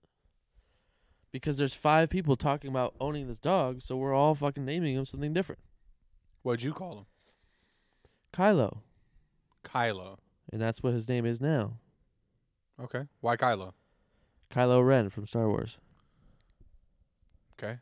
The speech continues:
Speaker 2: I feel like a fucking idiot. I don't know who the fuck that is.
Speaker 1: He was the, like, the bad guy in the latest Star Wars. But he's the bad guy who turns good because he was good as a baby.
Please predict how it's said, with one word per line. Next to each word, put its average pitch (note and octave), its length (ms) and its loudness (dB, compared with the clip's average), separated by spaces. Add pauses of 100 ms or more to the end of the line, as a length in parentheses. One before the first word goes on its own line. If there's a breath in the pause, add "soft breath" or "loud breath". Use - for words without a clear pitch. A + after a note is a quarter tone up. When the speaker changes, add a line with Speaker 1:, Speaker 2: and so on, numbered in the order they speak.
(160)
Speaker 2:
I A2 120 -8
feel A2+ 160 -8
like G#2+ 160 -8
a - 40 -14
fucking G#2 280 -6
idiot. A2 260 -2
I G#2 80 -6
don't G#2+ 140 -4
know G#2 60 -4
who G#2 80 -4
the G2 80 -6
fuck G2+ 200 -8
that A#2 200 0
is. A2 300 -6
Speaker 1:
He C3+ 140 -2
was D#3 240 0
the, C3+ 560 4
like, A#2+ 220 -2
the A#2 100 -2
bad A2+ 340 2
guy G#2+ 180 0
in G#2 160 -2
the G#2 100 -4
latest G#2 340 -2
Star G#2 240 -2
Wars. - 400 -8 (460 soft breath)
But B2 120 -4
he's C#3+ 200 2
the C3+ 80 -2
bad D3 260 6
guy C#3 200 6
who C3+ 120 2
turns A#2 360 -14
good B2 400 4 (840)
because A2+ 300 -6
he A2 100 -4
was A2+ 300 2
good A#2 200 0
as G#2 140 -4
a G#2 40 -2
baby. G2+ 500 -4